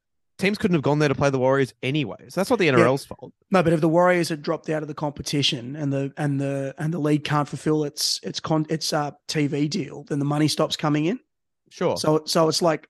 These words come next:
Speaker 2: the Warriors making that sacrifice allowed the entire competition to, to keep running,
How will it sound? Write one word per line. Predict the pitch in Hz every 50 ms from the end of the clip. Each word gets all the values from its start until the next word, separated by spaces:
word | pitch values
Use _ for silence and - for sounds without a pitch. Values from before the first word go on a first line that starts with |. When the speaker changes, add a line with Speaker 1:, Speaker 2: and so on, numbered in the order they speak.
| _ _
Speaker 2:
the | 175 170
Warriors | 165 165 170 175 175 175 170 165 151 196
making | 170 160 160 - 156
that | 156 156 165
sacrifice | - - 147 147 - 160 139 - 151 147 -
allowed | 160 151 151 156 151 147 143
the | 156 147
entire | 139 139 165 151 143
competition | 143 - 151 - - - - 147 131 - 147 139
to, | 135 156 143 139 131 - _ _ _ _ _ _ _ _ _ _ -
to | -
keep | - - 160 151 147 - -
running, | 143 147 180 247 262